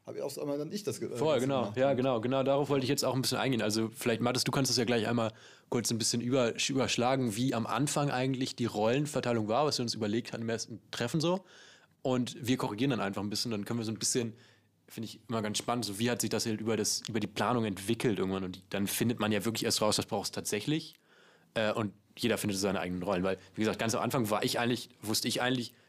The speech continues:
Speaker 2: ich will auf jeden Fall dieses Booklet machen, weil das war, was ich irgendwie am allergeilsten, worauf ich am meisten Bock hatte.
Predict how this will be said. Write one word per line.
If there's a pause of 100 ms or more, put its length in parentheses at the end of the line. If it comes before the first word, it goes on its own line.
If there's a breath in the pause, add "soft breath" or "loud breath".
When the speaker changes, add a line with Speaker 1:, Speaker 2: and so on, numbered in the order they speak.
Speaker 2:
ich
will
auf
jeden
Fall
dieses
Booklet
machen,
weil
das
war,
was
ich
irgendwie
am
allergeilsten,
worauf
ich
am
meisten
Bock
hatte.